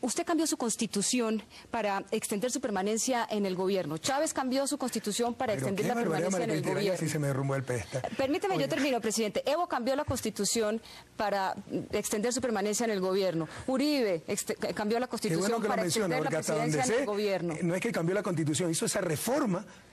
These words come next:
Speaker 2: para reelegirse.
Speaker 1: Bueno, en esas
Speaker 2: Nosotros
Speaker 1: estaba
Speaker 2: tenemos una
Speaker 1: Zelaya.
Speaker 2: nueva constitución con, ¿cuántos? Cuatrocientos cuarenta y cuatro artículos, me parece. Pero usted se fija en el artículo que permite la reelección inmediata por una sola vez, como lo tiene Estados Unidos, por ejemplo.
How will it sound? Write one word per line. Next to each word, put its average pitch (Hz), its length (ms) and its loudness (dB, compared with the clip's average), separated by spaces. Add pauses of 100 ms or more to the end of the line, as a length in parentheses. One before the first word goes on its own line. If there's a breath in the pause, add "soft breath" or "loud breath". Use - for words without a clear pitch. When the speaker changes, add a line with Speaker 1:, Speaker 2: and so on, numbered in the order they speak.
Speaker 2:
para 147 220 2
reelegirse. 143 560 2
Speaker 1:
Bueno, 214 180 2
en 240 80 2
esas 294 160 2
Speaker 2:
Nosotros 311 360 2
Speaker 1:
estaba 311 160 0
Speaker 2:
tenemos 262 160 2
una 240 100 2
Speaker 1:
Zelaya. 220 160 2
Speaker 2:
nueva 254 120 4
constitución 214 600 2
con, 214 240 0 (180)
¿cuántos? 202 320 -2
Cuatrocientos 202 560 -2
cuarenta 165 260 0
y 151 60 -2
cuatro 196 240 0
artículos, 185 420 0
me 151 120 0
parece. 143 420 -2 (420 loud breath)
Pero 147 220 2
usted 208 300 0
se 202 160 0
fija 233 220 2
en 226 80 2
el 175 80 2
artículo 294 600 0 (340 loud breath)
que 175 140 0
permite 185 400 0
la 233 100 2
reelección 165 360 0
inmediata 202 320 0
por 180 140 0
una 202 120 2
sola 202 220 2
vez, 240 160 0
como 202 180 0
lo 156 100 0
tiene 185 180 0
Estados 196 260 0
Unidos, 170 340 2
por 135 140 -2
ejemplo. 127 240 -2